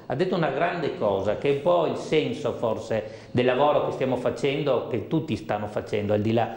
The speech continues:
delle associazioni, che lu-, che, eh, dice: "Noi profughi, perché per noi siamo esuli, siamo profughi, e dobbiamo far sì che due giovani che vengono, uno italiano, uno sloveno, croato,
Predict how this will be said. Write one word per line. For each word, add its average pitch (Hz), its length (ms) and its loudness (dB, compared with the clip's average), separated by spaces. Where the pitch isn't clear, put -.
delle 127 160 2
associazioni, 113 760 0
che 156 140 2
lu-, 170 160 2
che, 156 580 0
eh, 139 80 0
dice: 143 280 2
"Noi 180 180 4
profughi, 156 500 0
perché 139 220 0
per 123 220 -2
noi 127 240 0
siamo 123 240 -4
esuli, 120 680 0
siamo 123 260 2
profughi, 127 920 0
e 131 120 0
dobbiamo 175 400 4
far 180 220 0
sì 185 200 -2
che 135 380 -2
due 170 260 4
giovani 120 540 2
che 139 100 -2
vengono, 143 440 2
uno 151 120 2
italiano, 127 500 0
uno 120 80 -4
sloveno, 123 480 0
croato, 180 600 -2